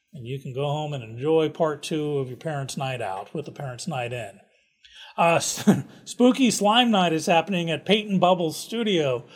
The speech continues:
That's right. A lot of the local businesses are doing what they can. You know, we have, like, the Haunted Trail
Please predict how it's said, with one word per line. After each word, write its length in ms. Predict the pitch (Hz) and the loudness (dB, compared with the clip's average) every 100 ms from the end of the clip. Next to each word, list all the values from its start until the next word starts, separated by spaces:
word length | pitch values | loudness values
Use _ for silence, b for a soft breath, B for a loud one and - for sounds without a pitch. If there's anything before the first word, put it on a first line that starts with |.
| B _ | B _
That's 200 | 170 170 | -4 2
right. 240 | 170 160 | 4 6
A 20 | |
lot 160 | 156 196 | 4 2
of 80 | 196 | 2
the 80 | 170 | 2
local 300 | 156 180 165 | 4 2 0
businesses 500 | 170 175 170 175 165 | -2 -2 -2 -4 -6
are 60 | |
doing 260 | 147 156 151 | -6 -6 -2
what 140 | 160 | -2
they 100 | 165 | -2
can. 500 | 160 185 175 170 165 170 | -4 -4 -2 -4 -4 -6
You 80 | |
know, 100 | 156 | -6
we 120 | 139 147 | -4 -2
have, 180 | 165 | 0
like, 160 | 165 151 | 0 -2
the 80 | 147 | -4
Haunted 260 | 175 185 | -2 -4
Trail 400 | - 180 175 175 | -4 -2 2 0